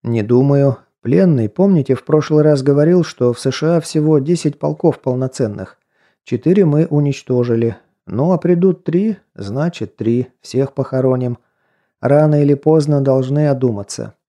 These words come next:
Пришлют переговорщиков. Вот тогда и заявим им, что наша граница проходит по реке Сакраменто. Пусть на правый берег не суются. Но это если предположить, что они совсем дурные.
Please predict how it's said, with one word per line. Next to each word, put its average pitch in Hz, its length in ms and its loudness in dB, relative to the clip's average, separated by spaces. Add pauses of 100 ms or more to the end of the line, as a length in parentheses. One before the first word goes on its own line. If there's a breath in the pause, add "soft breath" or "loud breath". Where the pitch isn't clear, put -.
(140)
Пришлют 139 540 -4
переговорщиков. 123 960 -4 (540)
Вот 196 260 -2
тогда 147 340 2
и 143 60 4
заявим 139 480 0
им, 110 300 -6
что - 180 -8
наша 143 300 -2
граница 143 520 -2
проходит 147 540 -4
по - 80 -4
реке 139 320 -2
Сакраменто. 135 840 -6 (140)
Пусть 196 280 -2
на 143 80 -2
правый 143 340 -2
берег 120 380 -4
не 123 100 -8
суются. - 600 -8 (520)
Но 123 220 -2
это 120 160 -2
если 120 360 -2
предположить, 120 600 -2
что - 240 -6
они 117 220 -4
совсем 143 420 -4
дурные. 104 460 -6